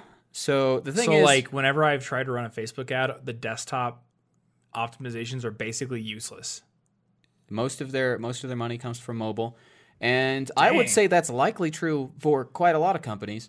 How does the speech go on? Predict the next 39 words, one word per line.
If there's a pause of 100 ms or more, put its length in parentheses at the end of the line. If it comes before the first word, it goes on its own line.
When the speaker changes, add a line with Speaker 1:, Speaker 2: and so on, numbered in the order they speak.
Speaker 2:
Okay. (180)
Speaker 1:
So
they
all
have
a
strong
vested
interest (380)
in
making
sure (140)
that
your
eyes
are
on
your
phone
as
much
as
possible,
because
that's
where
their
money
comes
from. (280)
Speaker 2:
Yeah. (240)
Speaker 1:
Which
means
the
mobile
apps (400)
are
especially
designed